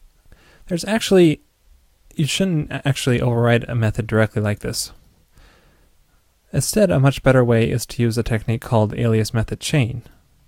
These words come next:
And what this does is, uh, well, it takes two parameters. It has the name of the method you want to override, so let's call it valid.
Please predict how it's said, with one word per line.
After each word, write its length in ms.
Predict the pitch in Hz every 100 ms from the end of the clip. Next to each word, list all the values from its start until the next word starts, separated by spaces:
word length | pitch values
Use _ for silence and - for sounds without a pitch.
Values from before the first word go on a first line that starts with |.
| _ _ _ _ _ _ _ _ _ _ _ _ _ _ _ _ _ _ _ _ - _ _ _ _ - _ _ _ _ _ _ _ - - _ _ _ _ _ _ _ _ _ -
And 160 | 156 180
what 140 | 240
this 180 | 214 -
does 460 | 135 107 143 - - - -
is, 360 | 139 135 127
uh, 300 | 143 127 123 -
well, 180 | 143
it 60 | 143
takes 160 | 180 -
two 140 | -
parameters. 600 | 139 123 107 - - - - _
It 60 | 123
has 480 | 123 120 117 - - -
the 80 | -
name 160 | 117 123
of 60 |
the 60 | 147
method 260 | 131 123 131
you 80 |
want 180 | 127 135
to 60 | -
override, 480 | 120 107 104 156 160
so 320 | - 110 117 - _ _ _
let's 140 | -
call 320 | - - - -
it 100 | -
valid. 380 | 110 107 160